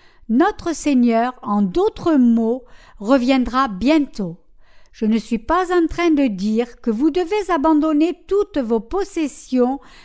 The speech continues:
puisque le retour du Seigneur est imminent. Ce que je dis plutôt, c'est que nous devons continuer à servir notre Seigneur jusqu'au jour même de l'apparition de l'Antéchrist,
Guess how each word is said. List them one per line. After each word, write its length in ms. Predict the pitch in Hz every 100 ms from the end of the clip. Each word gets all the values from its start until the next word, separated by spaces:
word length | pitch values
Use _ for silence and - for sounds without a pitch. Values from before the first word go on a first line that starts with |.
| -
puisque 320 | - 359 - 285
le 180 | 233
retour 460 | 214 277 302 359 302
du 120 | 233
Seigneur 640 | - - 285 254 262 277
est 280 | 214 208 -
imminent. 760 | 370 359 269 247 220 202 214 - - _ - - -
Ce 220 | - 403
que 240 | 403 349
je 140 | 240 262
dis 460 | 202 202 220 262 -
plutôt, 680 | 349 381 370 - 247 233 277 - - -
c'est 220 | - 254
que 120 | 240 226
nous 300 | 220 320 466 466
devons 540 | 403 294 269 311 320 320 -
continuer 800 | 381 466 440 392 339 285 285 285 -
à 100 | 226
servir 680 | 233 - 440 453 392 440 403
notre 260 | 294 - 294
Seigneur 680 | - 311 262 240 226 220 233 - - - 208
jusqu'au 640 | 240 415 427 - 330 269
jour 460 | 202 339 453 415
même 460 | 311 277 277 294 247
de 100 | 202
l'apparition 1000 | 202 285 466 403 349 339 - - 302 294
de 100 | 220
l'Antéchrist, 840 | 220 330 370 339 - 254 247 -